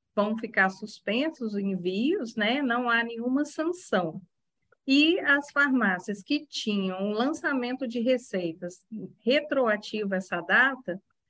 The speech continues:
teoricamente não deveriam estar com esse, é, movimento em atraso, né? O envio desse arquivo.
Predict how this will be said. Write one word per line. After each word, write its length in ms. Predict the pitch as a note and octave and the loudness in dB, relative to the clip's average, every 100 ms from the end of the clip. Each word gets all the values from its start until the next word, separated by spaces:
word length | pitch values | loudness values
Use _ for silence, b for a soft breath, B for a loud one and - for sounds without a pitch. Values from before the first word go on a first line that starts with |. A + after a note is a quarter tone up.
| _ | _
teoricamente 840 | - B3+ A#3+ A#3+ A#3 A#3+ A#3 B3 C4 | 0 2 4 2 2 0 0 -4 -4
não 160 | A#3+ B3+ | -4 2
deveriam 680 | C4 C4+ C4 A#3+ B3 C4 C#4 | 2 4 2 2 -2 0 -2
estar 500 | D4 - G#3+ G#3+ A#3+ _ _ _ _ | -4 0 2 2 0 _ _ _ _
com 120 | A3+ | 0
esse, 460 | A3+ A3+ - B3+ A#3 - | 2 0 0 -2 -2 -4
é, 500 | - G#3+ G#3+ G#3 G3+ G3+ | 0 2 2 2 0 0
movimento 580 | G#3 A3 A3+ G#3 G#3 A#3+ | -2 0 0 -2 -6 -6
em 100 | A#3+ | -4
atraso, 560 | C#4 G#3+ F#3+ F3+ F3 | -4 0 0 0 -2
né? 200 | F#3 G3+ | -2 -2
O 100 | G#3 | 0
envio 460 | A3 B3 A3 G3 G#3+ | 2 0 0 -2 -2
desse 300 | G3+ G#3 - | -4 -4 -2
arquivo. 500 | B3 - - F#3 - | -4 -2 -2 -2 -4